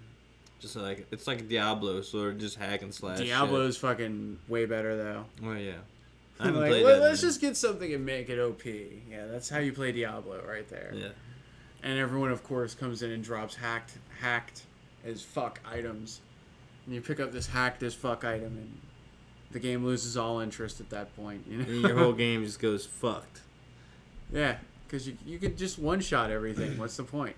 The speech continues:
Speaker 2: <laughs> You just sit in one spot and hold X. Spin around.
Speaker 1: Yeah. Get a warrior and do the spinning thing that you do.
Speaker 2: Yeah, oh god, yeah.
Speaker 1: <laughs>
Speaker 2: Barbarian, just spin around.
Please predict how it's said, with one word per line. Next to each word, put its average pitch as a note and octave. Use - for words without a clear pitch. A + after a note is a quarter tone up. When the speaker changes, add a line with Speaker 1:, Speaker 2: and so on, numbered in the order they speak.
Speaker 2:
<laughs> -
You F#3
just G3+
sit D#3+
in D3+
one D3
spot C#3+
and G#2+
hold B2
X. A2+
Spin -
around. B2
Speaker 1:
Yeah. G2+
Get A#2+
a A2+
warrior G#2+
and G2+
do G2
the G2
spinning F#2+
thing F#2
that F#2
you F#2
do. G2
Speaker 2:
Yeah, B2+
oh B2+
god, G#2+
yeah. B2
Speaker 1:
<laughs> C3
Speaker 2:
Barbarian, G#2+
just G#2+
spin -
around. G#2